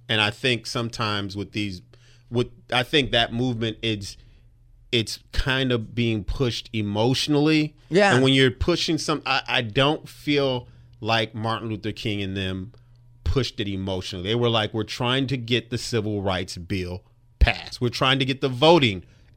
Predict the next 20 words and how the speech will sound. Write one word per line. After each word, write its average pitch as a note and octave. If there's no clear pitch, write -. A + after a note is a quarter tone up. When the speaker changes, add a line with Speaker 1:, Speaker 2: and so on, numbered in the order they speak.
Speaker 1:
Act -
bill F#2+
passed." F#2+
That, C3
that's D3+
a A2+
legitimate, C#3
we're C3+
trying C3+
to C3
get A2
this, A#2+
this B2
is A2+
what's A2+
being A2
taken A2+
away G#2
from G#2+
us G#2